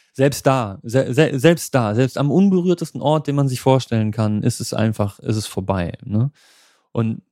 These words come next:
und es hilft, also diese, wie, wie so oft hilft diese extreme Dogmatik einem am Ende auch nicht mehr. Es wird nur, es wird nur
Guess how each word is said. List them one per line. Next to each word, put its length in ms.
und 140
es 140
hilft, 460
also 160
diese, 340
wie, 220
wie 100
so 140
oft 300
hilft 460
diese 180
extreme 380
Dogmatik 540
einem 360
am 140
Ende 220
auch 180
nicht 140
mehr. 200
Es 160
wird 180
nur, 320
es 200
wird 160
nur 320